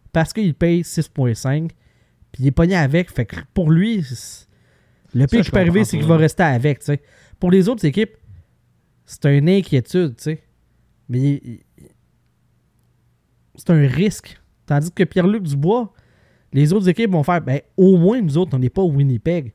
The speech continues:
Speaker 1: Surtout s'il veut signer avec nous autres, exemple Montréal,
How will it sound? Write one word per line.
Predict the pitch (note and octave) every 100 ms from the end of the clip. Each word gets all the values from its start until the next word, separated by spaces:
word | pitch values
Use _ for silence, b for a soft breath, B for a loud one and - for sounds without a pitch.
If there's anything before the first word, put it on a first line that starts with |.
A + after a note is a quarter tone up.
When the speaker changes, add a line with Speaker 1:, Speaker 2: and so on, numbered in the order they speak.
| _
Speaker 1:
Surtout | - F#3 G3+ C4+
s'il | - D#3
veut | D3 A3
signer | - F#3 F#3+
avec | F3
nous | B2+
autres, | D#3+ G3+ -
exemple | B2+ C#3+ E3 D#3
Montréal, | C#3+ C3 A#2+ C3 G3 C#3+